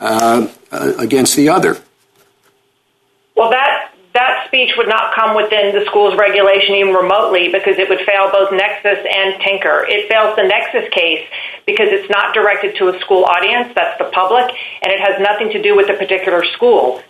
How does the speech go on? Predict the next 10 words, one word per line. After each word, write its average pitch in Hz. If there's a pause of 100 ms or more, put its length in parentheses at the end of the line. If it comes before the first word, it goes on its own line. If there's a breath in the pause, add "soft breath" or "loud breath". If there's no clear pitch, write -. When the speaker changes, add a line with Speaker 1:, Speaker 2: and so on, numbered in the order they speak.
(160)
Speaker 2:
It's -
just 208
not 196
a -
school 185
topic. -
So 185
under 185
our 277
approach, 170